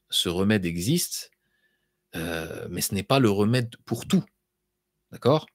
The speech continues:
Oui, alors, l'exorcisme à la base, c'est la récitation du Coran. Donc,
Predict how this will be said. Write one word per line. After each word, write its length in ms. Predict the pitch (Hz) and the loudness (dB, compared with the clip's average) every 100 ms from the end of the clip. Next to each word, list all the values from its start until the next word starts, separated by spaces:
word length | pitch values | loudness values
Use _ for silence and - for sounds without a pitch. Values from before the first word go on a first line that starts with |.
| _ - | _ 2
Oui, 220 | 156 104 | 6 6
alors, 240 | 87 - - | 4 -4 -8
l'exorcisme 500 | 95 98 95 - 113 | -6 -2 -2 -2 -2
à 40 | 98 | -2
la 80 | |
base, 200 | 101 156 | 2 2
c'est 80 | - | 0
la 100 | 92 | -4
récitation 400 | 92 - 87 90 | -6 -8 -8 -8
du 100 | 87 | -8
Coran. 320 | 101 98 95 | -8 -6 -8
Donc, 200 | 85 78 | -8 -10